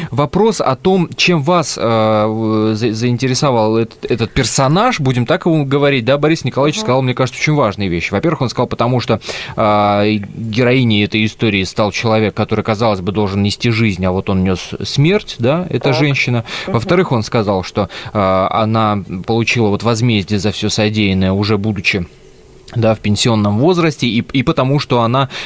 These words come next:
Speaker 1: действительно и всерьёз, и искренне рассчитывала на то, что ей должны скостить, э, там, срок, э, заменить, э, преступление, что не будет оно, т-, э, ой, наказание не будет оно таким жестоким,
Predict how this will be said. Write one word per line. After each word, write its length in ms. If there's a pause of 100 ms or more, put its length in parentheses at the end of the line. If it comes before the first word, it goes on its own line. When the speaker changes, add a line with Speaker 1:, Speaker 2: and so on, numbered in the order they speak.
Speaker 1:
действительно 520
и 160
всерьёз, 560
и 220
искренне 420
рассчитывала 540
на 160
то, 140
что 220 (220)
ей 160
должны 320
скостить, 640 (240)
э, 500
там, 160
срок, 380
э, 340
заменить, 560
э, 500
преступление, 600
что 180
не 140
будет 280
оно, 160
т-, 220
э, 480
ой, 160
наказание 500
не 100
будет 180
оно 140
таким 300
жестоким, 520